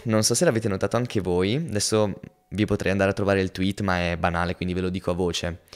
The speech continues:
Non so se vi ricordate come si chiamava, ehm,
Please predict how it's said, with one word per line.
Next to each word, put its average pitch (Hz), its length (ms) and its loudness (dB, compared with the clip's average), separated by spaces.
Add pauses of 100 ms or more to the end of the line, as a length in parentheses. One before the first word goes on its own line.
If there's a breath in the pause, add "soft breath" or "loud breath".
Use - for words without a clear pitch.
(180 loud breath)
Non 117 140 2
so 135 80 0
se 202 100 4
vi 202 80 0
ricordate 113 760 4
come 101 180 -2
si 98 120 -6
chiamava, 101 960 0 (640)
ehm, 87 1000 -4